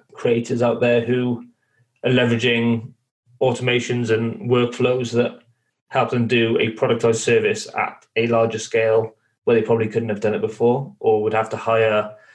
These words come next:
multiple V As or, or other people to, to deliver that service. But we see a ton of people looking at the sort of marketplace level too. So there's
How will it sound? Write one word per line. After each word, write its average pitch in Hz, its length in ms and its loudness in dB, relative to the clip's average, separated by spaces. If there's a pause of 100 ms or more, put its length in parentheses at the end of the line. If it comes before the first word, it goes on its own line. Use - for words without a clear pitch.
(360)
multiple 120 360 2
V 110 480 2
As 104 120 -2
or, 104 300 2
or 107 420 0
other 104 200 -4
people 110 440 0
to, - 440 -10 (540)
to - 100 -16
deliver 123 260 2
that - 180 -2
service. 113 640 0 (100)
But 139 80 2
we 135 80 2
see 160 180 2
a 143 60 4
ton 151 160 0
of 123 100 -2
people 127 260 2
looking 120 260 2
at 113 180 -2
the 120 240 4
sort 113 240 0
of 117 240 -6 (720)
marketplace 123 1040 -2 (200)
level 113 360 2
too. 113 340 0
So 123 180 2
there's 113 500 0